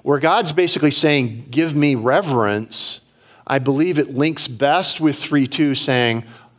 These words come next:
"I, I, I've heard about you, and I reverence you.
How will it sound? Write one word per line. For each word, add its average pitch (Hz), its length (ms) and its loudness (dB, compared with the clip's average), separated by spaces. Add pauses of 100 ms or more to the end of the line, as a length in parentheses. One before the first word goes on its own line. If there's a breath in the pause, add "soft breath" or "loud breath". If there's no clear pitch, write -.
(160 loud breath)
"I, 127 160 2
I, 113 340 -2
I've 110 200 2
heard 156 380 0
about 123 500 -2
you, 135 300 -6 (600)
and 113 100 -2
I 107 60 2
reverence 101 600 -2
you. - 240 -14